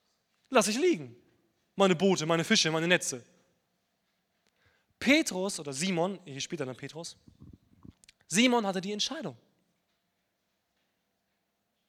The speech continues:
In diesem Moment, immer noch. Jesus sagte, „Okay, du siehst jetzt, wer ich bin. Du siehst, was ich durch dich tun könnte. Deine Entscheidung ist,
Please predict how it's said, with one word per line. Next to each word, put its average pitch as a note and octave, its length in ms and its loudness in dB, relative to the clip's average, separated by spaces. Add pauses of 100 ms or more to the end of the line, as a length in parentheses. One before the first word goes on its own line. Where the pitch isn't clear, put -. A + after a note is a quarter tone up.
(120)
In E3+ 100 0
diesem E3+ 240 2
Moment, D#4 320 0
immer D4 200 -4
noch. D3 280 -12 (1160)
Jesus C#4+ 280 6
sagte, C#4 300 6
„Okay, D4+ 220 4
du A3 80 2
siehst A3 340 4
jetzt, B3+ 160 -4
wer C4 100 4
ich - 180 -2
bin. A3 220 -2 (280)
Du F#3 100 -6
siehst, A3+ 340 6
was C4 120 2
ich B3 80 0
durch B3+ 140 0
dich - 160 -4
tun A3+ 360 0
könnte. D#4 580 6 (2000)
Deine B3+ 260 4
Entscheidung F#3 440 -2
ist, - 220 -12